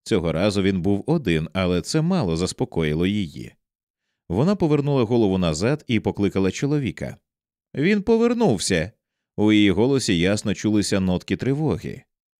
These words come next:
Настала довга пауза, і нарешті Тед з'явився біля дверного отвору з далекого кінця будинку.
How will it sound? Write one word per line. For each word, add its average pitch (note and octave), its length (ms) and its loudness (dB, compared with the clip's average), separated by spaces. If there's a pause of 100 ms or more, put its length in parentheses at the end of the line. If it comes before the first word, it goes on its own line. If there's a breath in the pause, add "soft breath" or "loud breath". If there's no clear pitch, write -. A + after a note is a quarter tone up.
(440)
Настала F3 480 0
довга F2 300 0
пауза, E3+ 460 2
і A2 60 4
нарешті F#2+ 460 0
Тед F3 240 0
з'явився B2+ 480 0
біля B2 200 0
дверного G#2+ 540 0
отвору D#2+ 540 -4 (300)
з D3 140 0
далекого A2+ 520 0
кінця E2+ 380 -2
будинку. D2+ 600 -6